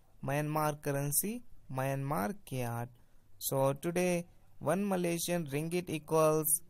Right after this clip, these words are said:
four hundred and sixty-eight point fifty seven Myanmar kyat. One Malaysia currency rate in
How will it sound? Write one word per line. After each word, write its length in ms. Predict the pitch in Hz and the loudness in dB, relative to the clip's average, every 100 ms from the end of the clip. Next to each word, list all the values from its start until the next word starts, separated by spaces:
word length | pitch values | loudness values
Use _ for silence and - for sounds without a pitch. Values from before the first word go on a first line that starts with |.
| - - | -18 -8
four 240 | 147 196 | -2 0
hundred 340 | 190 170 165 165 | 2 0 0 0
and 180 | 160 | 0
sixty-eight 880 | 151 151 - 165 160 - 156 156 151 - | 0 -2 -4 -8 -8 -2 0 0 -2 -2
point 400 | 139 135 135 - | 2 2 0 -4
fifty 280 | 147 156 | -6 -4
seven 640 | 147 - 147 139 139 139 135 - - - - | -2 0 2 2 2 -2 -6 -12 -20 -16 -4
Myanmar 640 | 131 139 143 147 175 196 175 - | 0 0 0 0 0 -2 -4 -2
kyat. 360 | 135 123 120 123 - - - - - | 0 0 -2 -6 -18 -20 -20 -18 -4
One 260 | 127 147 | -2 0
Malaysia 560 | 151 147 147 143 151 151 | 0 0 0 0 0 -2
currency 480 | 147 143 139 147 147 | -2 -4 -2 -2 0
rate 280 | 147 143 160 | 0 0 -2
in 200 | 214 | -6